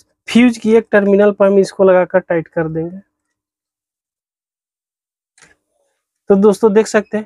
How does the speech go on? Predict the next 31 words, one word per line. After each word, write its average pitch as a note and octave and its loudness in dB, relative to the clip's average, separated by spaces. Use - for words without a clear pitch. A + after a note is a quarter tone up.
फेज A3 0
का A3+ -6
कनेक्शन G3+ 0
कुछ - -6
इस G#3 -6
प्रकार G#3 0
कर G3+ 0
दिए। G#3 0
जितना G3+ 0
स्विच A3+ -6
की A3+ -6
टर्मिनल G#3 2
है, G3 2
सबको G#3 0
एक G#3 -2
एक G#3+ -4
में G#3+ 2
लगाकर G3+ 2
हम G3+ 0
शॉर्ट F#3+ -2
कर G3+ -2
दिए। G#3+ -6
और G3 2
एक B3+ -2
जो G#3+ -2
आउट G3 0
इससे A3 -2
निकाले, G3 2
switch G3+ -6
से - -4
आउट F#3 2